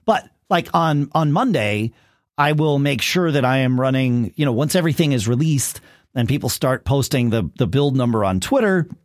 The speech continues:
uh, I will match that with the build number I have, which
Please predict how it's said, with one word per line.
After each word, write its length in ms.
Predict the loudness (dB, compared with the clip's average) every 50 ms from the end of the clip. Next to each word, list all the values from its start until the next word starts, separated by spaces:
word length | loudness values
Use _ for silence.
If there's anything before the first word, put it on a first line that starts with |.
| _ _ _ _ _ _ _ _ _ _ _ _ _ _ _
uh, 320 | 0 2 2 2 2 0 -2 -4 _ -2
I 100 | 0 2
will 320 | 2 2 2 2 0 0
match 480 | 0 0 0 2 0 0 -2 -4 -4 -2
that 260 | 0 0 0 0 0
with 300 | -2 0 0 0 -2 -2
the 80 | -2
build 240 | -2 0 0 0 0
number 260 | 0 0 0 -2 -2
I 220 | -2 -2 0 0 0
have, 460 | 0 0 0 0 0 0 -2 -2 -4
which 360 | -4 -4 -2 -2 -6 -8 -10